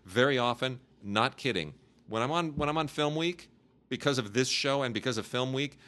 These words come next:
there come times when Friday morning I'm looking at the rundown of the movies for Film Week, and I literally, I will stare at two or three titles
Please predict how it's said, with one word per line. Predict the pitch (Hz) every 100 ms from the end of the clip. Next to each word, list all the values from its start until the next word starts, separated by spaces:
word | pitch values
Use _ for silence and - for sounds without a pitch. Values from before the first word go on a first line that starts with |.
| - -
there | 107 117 135 131
come | 123 156
times | 139 127 127 113
when | 101
Friday | - - 135 151
morning | 147 139 135 127
I'm | 101
looking | 107 131 143
at | 127
the |
rundown | 113 117 120 117 113
of |
the | 104
movies | 113 110
for | -
Film | 95 113 117
Week, | 120 117 - - - - -
and | 120
I | 110
literally, | 113 131 233 190 113 98
I | 110
will | 113 117
stare | - - - 170 143 110
at | 101
two | -
or | 131
three | 127 127
titles | 120 113 117 147 170